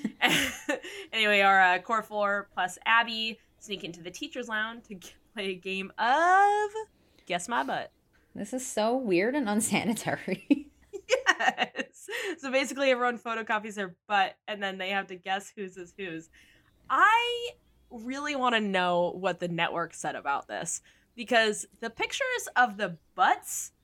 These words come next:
Speaker 1: uh, I was pretty surprised to see even, like, photocopied butts on prime time. I, I, as we discussed before, I'm always happy to see a butt. <laughs> I was
Speaker 2: Kim loves butts.
Speaker 1: <laughs> but, but was surprised to see it on network television, especially in the nineties. I feel like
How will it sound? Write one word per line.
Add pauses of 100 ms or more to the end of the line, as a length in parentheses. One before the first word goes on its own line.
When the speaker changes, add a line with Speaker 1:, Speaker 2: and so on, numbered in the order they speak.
(240)
Speaker 1:
uh,
I
was
pretty
surprised
to
see
even,
like,
photocopied
butts (140)
on
prime
time. (120)
I, (100)
I, (120)
as
we
discussed
before,
I'm
always
happy
to
see
a
butt. (220)
<laughs>
I
was
Speaker 2:
Kim
loves
butts.
Speaker 1:
<laughs>
but, (240)
but
was
surprised
to
see
it
on
network
television,
especially
in
the
nineties.
I
feel
like